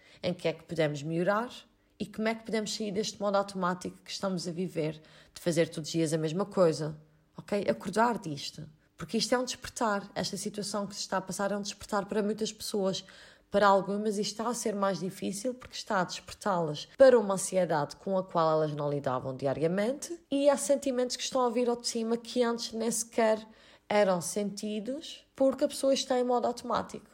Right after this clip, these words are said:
Então vamos sair desse modo, vamos despertar, vamos agir de acordo com os nossos valores e vamos entrar num modo que nos inspira, que nos motiva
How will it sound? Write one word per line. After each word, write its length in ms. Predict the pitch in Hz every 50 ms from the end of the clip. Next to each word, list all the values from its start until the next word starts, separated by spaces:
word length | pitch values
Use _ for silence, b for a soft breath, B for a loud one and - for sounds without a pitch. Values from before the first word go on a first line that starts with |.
| _ _
Então 320 | 220 - - 220 196 202 196
vamos 440 | 175 190 220 240 254 269 - - -
sair 240 | 277 262 254 240
desse 260 | 214 233 226 233 - -
modo, 300 | 208 196 202 202 175 165
vamos 420 | 151 - 285 208 220 233 - -
despertar, 680 | - - - - - - - - 226 202 190 190 190 190 B B B B B B
vamos 380 | 151 143 180 208 220 233 220 220
agir 280 | 240 226 - 226 220 196
de 100 | - 220
acordo 280 | 220 - 220 - -
com 60 | -
os 80 | - 180
nossos 320 | 196 202 196 190 196 -
valores 460 | - 202 208 196 185 180 185 180 - B B B B B B -
e 80 | 180
vamos 240 | 175 196 202 202 196
entrar 240 | 214 196 202 202 202
num 120 | 196 196
modo 320 | 190 190 190 196 190 190 -
que 100 | - 175
nos 180 | 180 175 165
inspira, 580 | 220 220 214 - - - - 214 208 190 196 185
que 140 | 190 - 190
nos 160 | 208 196 170
motiva 720 | 196 202 185 202 - 220 214 202 170 170 185 180 185 180